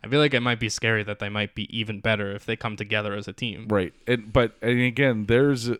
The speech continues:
Speaker 2: there's a team that, yeah, they have had road trips, right? You're going out to Vancouver and you're, you're getting to do that kind of stuff.
Speaker 1: Yeah, when all the
Speaker 2: You
Speaker 1: other
Speaker 2: know?
Speaker 1: teams you're not traveling, like, even, I'm trying to think, like, the Central, I guess, you're going to Florida sometimes.
Speaker 2: Yeah.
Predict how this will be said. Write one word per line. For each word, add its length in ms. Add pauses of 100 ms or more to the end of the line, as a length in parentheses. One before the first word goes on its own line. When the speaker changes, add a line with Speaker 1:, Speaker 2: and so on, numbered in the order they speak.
(100)
Speaker 2:
there's 280
a 60
team 420
that, 300
yeah, 220
they 180
have 220
had 220
road 180
trips, 340
right? 180
You're 160
going 280
out 220
to 100
Vancouver 720
and 140
you're, 180 (140)
you're 240 (100)
getting 360
to 100
do 160
that 220
kind 200
of 80
stuff. 400 (240)
Speaker 1:
Yeah, 200
when 160
all 120
the 100
Speaker 2:
You 80
Speaker 1:
other 160
Speaker 2:
know? 40
Speaker 1:
teams 340
you're 100
not 220
traveling, 460
like, 220
even, 580
I'm 160
trying 140
to 80
think, 260
like, 220
the 80
Central, 520
I 100
guess, 300
you're 100
going 200
to 60
Florida 420
sometimes. 800
Speaker 2:
Yeah. 220